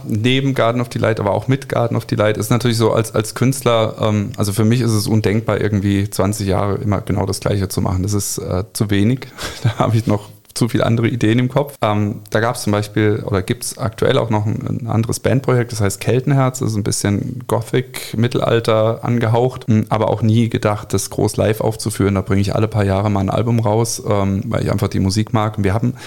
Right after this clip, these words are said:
zu unserem tausendsten Konzert, das war, glaub ich, zweitausendsechs, in Bensheim in der Weststadthalle ist, äh, Keltenherz auch mal aufgetreten als Band, aber das ist eine einmalige, äh, Sache gewesen. Dann habe ich, äh, ähm, was habe ich noch gemacht? Ah ja, mit einem sehr, sehr guten, äh, einem der besten Dudelsackspieler Deutschlands,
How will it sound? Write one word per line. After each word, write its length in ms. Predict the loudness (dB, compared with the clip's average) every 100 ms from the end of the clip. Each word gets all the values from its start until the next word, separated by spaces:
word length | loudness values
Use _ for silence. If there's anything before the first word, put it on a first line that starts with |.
| -16
zu 140 | -4 0
unserem 260 | 2 0
tausendsten 600 | -2 0 0 0 0 0 2
Konzert, 400 | 2 2 0 0
das 100 | -2
war, 140 | -2
glaub 180 | 0 -2
ich, 100 | -4
zweitausendsechs, 1080 | -4 -2 0 -2 -4 -4 -2 -2 -2 -8 -10 _ _ -20 -20 _ -2
in 140 | 0
Bensheim 260 | 2 2 2
in 40 |
der 100 | 4
Weststadthalle 680 | 2 0 -2 -2 0 2 2
ist, 220 | 0 -2
äh, 140 | -2 -2
Keltenherz 420 | 0 0 0 -2
auch 120 | -2
mal 80 | 0
aufgetreten 540 | 0 -2 -4 -2 0
als 160 | 0 0
Band, 260 | 0 0 0
aber 160 | 0
das 160 | -2 -2
ist 160 | -2
eine 80 | 0
einmalige, 680 | 0 2 2 0 0 -2 -4 -2
äh, 160 | -2 0
Sache 300 | 0 0 0
gewesen. 480 | 2 2 2 0 -4 -12 -14 -14 -16 -18 -4
Dann 200 | 2 4
habe 200 | 2 2
ich, 220 | -2 -2
äh, 40 | -2
ähm, 1120 | 0 2 2 2 2 0 -2 -4 -2 0 0
was 100 | 0
habe 120 | 0
ich 80 | 0
noch 160 | 0
gemacht? 220 | 0 0 2
Ah 80 |
ja, 100 | 0
mit 240 | 0 -2 -2
einem 260 | 0 0
sehr, 220 | 2 2 2
sehr 100 | 0
guten, 400 | 0 0 0 0
äh, 480 | -2 -4 -8 -6 0
einem 140 | 2
der 80 | 2
besten 300 | 0 0 -2
Dudelsackspieler 640 | 0 0 0 -2 -2 0
Deutschlands, 640 | 2 2 2 0 0 -2